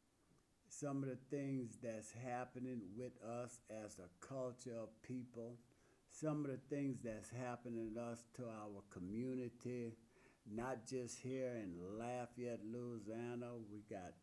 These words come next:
other states, we got other cities of things that's happening to us. But at the same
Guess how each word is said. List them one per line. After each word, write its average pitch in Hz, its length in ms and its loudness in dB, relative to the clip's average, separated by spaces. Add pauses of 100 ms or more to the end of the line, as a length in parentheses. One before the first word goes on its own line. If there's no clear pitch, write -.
(280)
other 110 260 0
states, - 680 2 (140)
we 104 80 -2
got 90 300 -6 (120)
other 104 240 -2
cities 131 600 4 (580)
of 110 180 0 (160)
things 135 360 8
that's 98 280 0
happening 123 680 2
to 117 260 -2
us. 120 240 2 (1040)
But 160 300 10 (180)
at 123 160 2
the 120 60 -4
same 143 480 4